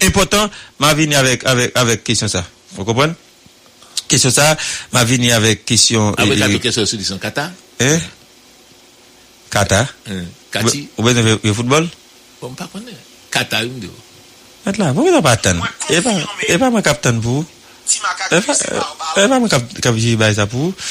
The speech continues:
Speaker 1: Et, quête, et après, Kato. Sénateur La Tortue fait vidéo, tout. Sénateur La Tortue fait vidéo, tout, oui.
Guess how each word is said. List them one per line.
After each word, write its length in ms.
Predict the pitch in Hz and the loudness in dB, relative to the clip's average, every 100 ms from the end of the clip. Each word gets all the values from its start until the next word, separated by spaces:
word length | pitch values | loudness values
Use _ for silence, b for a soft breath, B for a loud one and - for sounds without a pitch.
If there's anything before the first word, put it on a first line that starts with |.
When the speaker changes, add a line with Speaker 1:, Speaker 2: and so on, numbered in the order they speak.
| B B B - | B B B -10
Speaker 1:
Et, 960 | 52 52 52 50 50 50 50 50 50 - | -6 -4 -4 -4 -4 -4 -6 -4 -6 -4
quête, 200 | - - - - - - - - | -2 -2 -4 -20 -20 -20 -16 -10
et 1000 | - 80 - - - - - - - - - | -8 -6 -6 -6 -6 -6 -6 -6 -6 -6 -2
après, 340 | 92 107 113 | 0 2 2
Kato. 640 | - 98 - 110 123 151 156 - - B B B B | 2 0 0 0 2 2 -2 -12 -16 B B B B
Sénateur 380 | - 151 147 147 | -2 2 2 4
La 100 | 139 | 2
Tortue 280 | 131 120 180 | 2 2 2
fait 160 | - 135 | 2 2
vidéo, 300 | 117 110 104 | 2 2 2
tout. 100 | - | 2
Sénateur 300 | 165 160 151 | 2 4 4
La 80 | 143 | 2
Tortue 160 | 123 | 0
fait 100 | 117 | 2
vidéo, 280 | 104 98 92 | 2 2 0
tout, 80 | 90 | 0
oui. 160 | 92 | -4